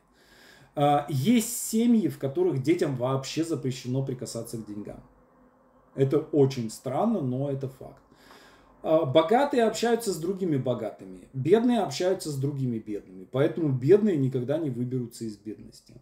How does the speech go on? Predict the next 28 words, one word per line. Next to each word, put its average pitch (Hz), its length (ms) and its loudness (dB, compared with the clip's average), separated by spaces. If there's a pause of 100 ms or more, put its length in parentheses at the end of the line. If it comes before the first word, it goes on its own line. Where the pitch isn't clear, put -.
(320)
Им 139 220 2
просто 196 480 4
не 165 360 -2
позволят 127 600 -4
их 113 160 -8
друзья. 101 440 -18 (580)
Очень 226 420 4
сильно, 120 400 -4
окружение 180 540 0 (100)
очень 165 400 4
сильно 113 340 -14
влияет. 101 540 -18 (840)
А, 160 640 6
богатые 202 580 2
постоянно 208 500 2
генерят 170 480 0
новые 156 280 2
источники 139 500 -4
дохода. 127 520 -4
Многие 165 540 2
из 143 160 -8
них 269 220 -2
находят 156 500 2
новый 160 360 2
источник 135 500 -6
дохода 160 420 0
каждый 131 380 -6
день. 98 280 -16